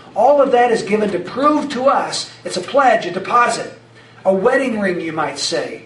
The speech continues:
to prove that we're gonna actually be married one day and inherit all of the glory of this man to whom we're gonna be married. So the gifts given to the bride.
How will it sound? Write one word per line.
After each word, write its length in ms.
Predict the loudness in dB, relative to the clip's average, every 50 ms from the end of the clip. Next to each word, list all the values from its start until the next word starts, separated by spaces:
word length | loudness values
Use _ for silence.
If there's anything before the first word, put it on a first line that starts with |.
| -20 -12 -10
to 80 | -8 -8
prove 480 | -6 -2 2 4 4 4 4 2 2
that 200 | 0 0 0 0
we're 100 | -4 -2
gonna 160 | 0 0 0
actually 600 | 0 0 0 0 0 0 0 -4 -4 -4 -4 -2
be 160 | -2 -2 -4 -2
married 440 | 0 0 0 2 0 -2 -2 0
one 240 | 0 0 0 0 2
day 300 | 2 2 2 2 0 -2 -8 -12 -12
and 120 | -10 -8
inherit 360 | -6 -6 -4 -2 0 2 2 4
all 460 | 4 4 4 4 2 4 4 4 4
of 100 | 4 2
the 60 | -2
glory 480 | -2 -2 0 2 2 4 4 4 2 2
of 120 | 0 0
this 220 | -2 -4 -6 -6
man 300 | -6 -6 -4 -4 -4 -6
to 100 | -6 -8
whom 140 | -8 -8 -10
we're 140 | -10 -10 -8
gonna 140 | -8 -8 -8
be 120 | -8 -8
married. 340 | -8 -8 -8 -8 -10 -14 -18 -20 -20 -20 -20 -20 -20 -20 _ -20 _ _ _ _ _ _ _ _ _ _ _ _ _ _ _ -20 _ _ -20 -20 -20 -20 -20 -20 -20 _ _ _ _ _ _ _
So 140 | -10 -8 -6
the 120 | -6 -8
gifts 460 | -6 -4 -4 -4 -4 -6 -8 -8 -12 -14 -8
given 240 | -6 -6 -6 -6 -6
to 100 | -6 -6
the 100 | -6 -6
bride. 460 | -4 -2 -2 -2 -2 -4 -8 -12 -16